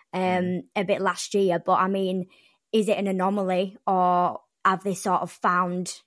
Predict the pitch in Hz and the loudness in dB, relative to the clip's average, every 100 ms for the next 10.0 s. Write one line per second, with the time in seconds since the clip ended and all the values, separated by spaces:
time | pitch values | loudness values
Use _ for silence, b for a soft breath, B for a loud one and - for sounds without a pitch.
0 | - 190 185 180 - 175 185 196 180 175 | -10 -4 -4 -4 -6 -4 -4 0 -2 -2
1 | 160 - 185 202 - b b b - 185 | -6 -2 -2 -2 -6 b b b -8 0
2 | 185 185 185 175 190 196 - - 220 214 | 2 2 0 -4 -2 -2 -2 -2 -2 -2
3 | - 226 226 - 233 220 254 254 190 - | -4 -4 -4 -4 0 2 2 2 -2 -2
4 | _ _ _ _ _ _ _ 226 214 233 | _ _ _ _ _ _ _ -4 -2 -2
5 | 214 - - - 190 _ 214 214 190 190 | -2 -4 -18 -20 -20 _ -6 -2 0 0
6 | 196 196 190 185 220 _ _ _ _ 208 | -2 0 0 -2 -8 _ _ _ _ -6
7 | 208 202 196 190 196 185 180 - - - | -2 0 2 2 2 -2 -2 -6 -14 -16
8 | - 208 196 185 190 185 175 190 170 202 | -6 -4 -2 -2 -2 -4 -6 -8 -6 -4
9 | 196 202 202 196 - 180 - 123 123 131 | -2 -2 -2 -4 -8 -10 -6 -4 -2 -4